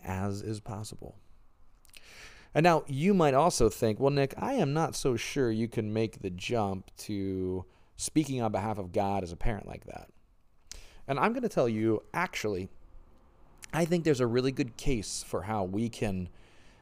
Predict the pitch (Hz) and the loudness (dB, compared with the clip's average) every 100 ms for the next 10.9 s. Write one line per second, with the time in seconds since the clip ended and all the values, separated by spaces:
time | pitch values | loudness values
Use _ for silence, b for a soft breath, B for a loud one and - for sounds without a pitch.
0 | b 95 85 82 85 - - - 120 139 | b -8 -6 -8 -12 -18 -20 -6 -2 -2
1 | - 139 127 131 131 92 80 107 - - | -2 -2 0 0 -2 -4 -4 -6 -12 -20
2 | - - - - 113 101 107 120 120 113 | -20 -20 -20 -4 0 2 0 0 -2 0
3 | 123 113 104 101 - 107 101 104 110 - | 0 2 0 -2 -6 -6 -4 -2 -2 0
4 | - - 190 208 - 104 90 92 110 107 | 0 0 -2 -4 -4 -4 -4 -4 -6 -4
5 | 110 175 123 98 - 90 92 104 - 101 | -2 0 -2 -4 -4 -6 -4 -4 -6 -8
6 | 98 98 180 160 95 - - - - B | -8 -8 -8 -8 -8 -10 -14 -20 -20 B
7 | B B B - 175 147 117 143 208 240 | B B B 0 2 2 0 -2 0 0
8 | 175 131 135 143 139 127 - 127 98 107 | 0 0 0 0 0 -2 0 0 2 0
9 | - - - - 156 156 - 123 - - | -4 -16 -12 -4 -2 -2 -2 -2 -4 -8
10 | - 170 - 131 113 - 120 113 110 | -8 -6 -2 -2 -2 -4 -2 0 -2